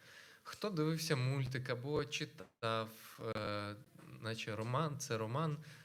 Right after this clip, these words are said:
е, «Вісімдесят днів навколо світу»?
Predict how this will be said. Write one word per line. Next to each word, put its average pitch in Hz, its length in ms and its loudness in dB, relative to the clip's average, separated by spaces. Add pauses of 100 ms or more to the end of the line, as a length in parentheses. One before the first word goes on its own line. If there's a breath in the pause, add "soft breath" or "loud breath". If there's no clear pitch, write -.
(120)
е, 104 600 -2 (100)
«Вісімдесят 120 800 0 (140)
днів 123 520 -4
навколо 113 500 -4
світу»? 98 500 -10